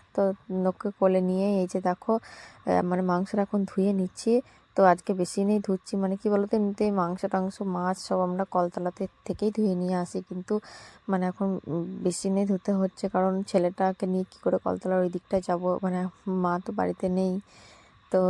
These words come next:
তোমরা তো ভিডিওতে দেখেছো। তো ছেলেটাকে নিয়ে যে বেশি নেই ধুয়ে নিচ্ছি, মানে কি করবো, তাছাড়া আমরা এমনিতে মাছ মাংস সব কলতলা থেকেই ধুয়ে নিয়ে আসি। মানে বেসিন ধুলে কি হয় বলো তো, মাছের মাংসের যে একটা আলাদা রকম গন্ধ হয় না, তো খু-, খু-, মানে বেসিনটা খুব গন্ধ ওঠে, সেই কারণে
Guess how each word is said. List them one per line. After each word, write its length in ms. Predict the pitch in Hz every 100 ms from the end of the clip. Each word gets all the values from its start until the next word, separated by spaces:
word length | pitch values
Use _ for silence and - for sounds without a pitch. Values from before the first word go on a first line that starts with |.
| 180
তোমরা 220 | 180 180
তো 100 | 175
ভিডিওতে 440 | 185 185 185 185 185
দেখেছো। 500 | 196 185 214 - 196 202 202 _ - -
তো 100 | 190
ছেলেটাকে 500 | 185 190 185 180 185 190
নিয়ে 220 | 190 185
যে 100 | 190
বেশি 260 | 190 180 -
নেই 160 | 190 196
ধুয়ে 220 | - 180
নিচ্ছি, 300 | 180 180 - 208
মানে 200 | 196 190
কি 140 | - 196
করবো, 340 | - 180 180 202 220
তাছাড়া 320 | 190 - 180
আমরা 200 | 175 180
এমনিতে 280 | 180 180 190
মাছ 240 | 185 175 175
মাংস 320 | 185 180 180 - - - - - -
সব 140 | - 185
কলতলা 320 | - 175 185
থেকেই 240 | 185 196 208
ধুয়ে 200 | 202 185
নিয়ে 160 | 180 190
আসি। 100 | 202
মানে 160 | 214 220
বেসিন 260 | 214 240 240
ধুলে 200 | 240 220
কি 140 | -
হয় 200 | 233 208 202
বলো 180 | 196 196
তো, 140 | -
মাছের 480 | 240 180 - 214 214 - - - -
মাংসের 360 | 196 185 196 196
যে 80 | 196
একটা 160 | 190 196
আলাদা 220 | 175 185
রকম 220 | 196 202 185
গন্ধ 280 | 175 185 214
হয় 220 | 220 220
না, 100 | 254 202
তো 120 | 202 196
খু-, 300 | - - -
খু-, 200 | - - 196
মানে 160 | 196 180
বেসিনটা 340 | 185 196 214
খুব 160 | - 196
গন্ধ 240 | 175 180 208
ওঠে, 240 | 190 170 175
সেই 180 | - -
কারণে 300 | 160 175